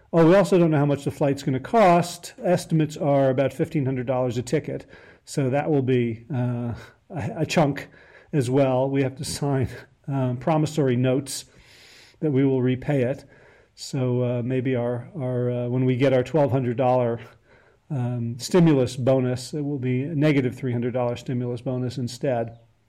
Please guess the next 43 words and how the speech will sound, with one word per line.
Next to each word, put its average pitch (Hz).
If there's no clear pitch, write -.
Um, 156
but 165
just 233
to -
say, 208
like, 180
we 196
could 233
stick -
it 190
out 196
here. 95
Um, 139
there 165
are 151
a 147
bunch 180
of 165
reasons 151
for 160
not 151
doing 139
that. 127
One 151
is 151
that 143
there's 139
lots 165
of 151
talk 156
of 117
the 123
lockdown 131
being 120
extended 120
beyond 131
twenty-one 127
days, 117
either 123
for 131
another 151
twenty-one 151
days 143